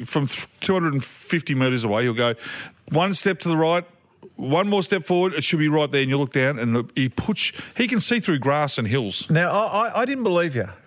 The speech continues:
Speaker 2: I didn't believe you for two years. And then finally I went down the thirteenth beach and I played with you and Brad and little Trev, the
Speaker 1: Yeah,
Speaker 2: little, the
Speaker 1: uh,
Speaker 2: little
Speaker 1: little
Speaker 2: munchkin.
Speaker 1: Kevin. No, little
Speaker 2: Yeah,
Speaker 1: Kevin.
Speaker 2: little Kev.
Speaker 1: Yep.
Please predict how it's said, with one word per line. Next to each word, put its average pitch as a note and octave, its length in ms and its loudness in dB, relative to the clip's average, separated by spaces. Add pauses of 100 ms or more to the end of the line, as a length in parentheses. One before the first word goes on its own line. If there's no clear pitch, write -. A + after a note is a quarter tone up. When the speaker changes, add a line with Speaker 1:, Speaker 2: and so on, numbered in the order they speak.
(400)
Speaker 2:
I F3+ 100 4
didn't A3 180 -2
believe G3 280 2
you E3 80 2
for C3+ 160 0
two F3+ 240 0
years. C#3+ 460 0
And B2+ 100 0
then C#3+ 140 0
finally F#3+ 400 2
I - 20 2
went F#3 180 0
down F3 140 2
the D3+ 80 -2
thirteenth F3 380 0
beach C3+ 320 -2
and C3+ 100 0
I B2+ 80 2
played C#3 200 0
with B2 100 -2
you F#3 180 2
and D3+ 140 0
Brad C#3+ 400 0
and B2 360 0
little D3 160 2
Trev, A3 520 0
the - 80 -2
Speaker 1:
Yeah, C#3 40 4
Speaker 2:
little, C3 180 2
the - 20 2
Speaker 1:
uh, - 60 2
Speaker 2:
little C3+ 200 4
Speaker 1:
little D3 160 2
Speaker 2:
munchkin. D#3 220 2
Speaker 1:
Kevin. A3 160 0
No, C#3 140 0
little C#3+ 160 2
Speaker 2:
Yeah, C3+ 40 0
Speaker 1:
Kevin. C3 240 2
Speaker 2:
little C#3+ 80 -2
Kev. G3+ 340 0
Speaker 1:
Yep. C3+ 160 0